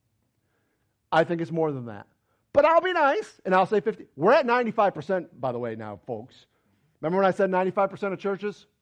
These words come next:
are teaching this stuff? You see how I got there? That's a, it's the fact.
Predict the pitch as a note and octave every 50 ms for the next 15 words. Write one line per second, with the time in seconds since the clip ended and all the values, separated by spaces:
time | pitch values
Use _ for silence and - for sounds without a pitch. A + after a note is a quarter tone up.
0 | _ C3+ C3+ - G3+ F#3+ - G#3+ G#3+ G#3+ G#3+ - - A3+ A#3 G3 - _ _ _
1 | _ _ _ _ _ _ _ _ _ _ _ _ - C#3 - A#3+ B3 A#3 A#3 A#3
2 | A3+ G#3+ A3+ A3+ A#3 A#3 A#3 A#3 A3+ G3 - _ _ _ _ _ _ _ _ _
3 | _ _ _ _ _ _ _ _ _ _ _ _ - F#3 - B3 B3 - - F3+
4 | - _ _ _ - D3+ - D#3 - - A#3 E4+ G4+ F4+ - - -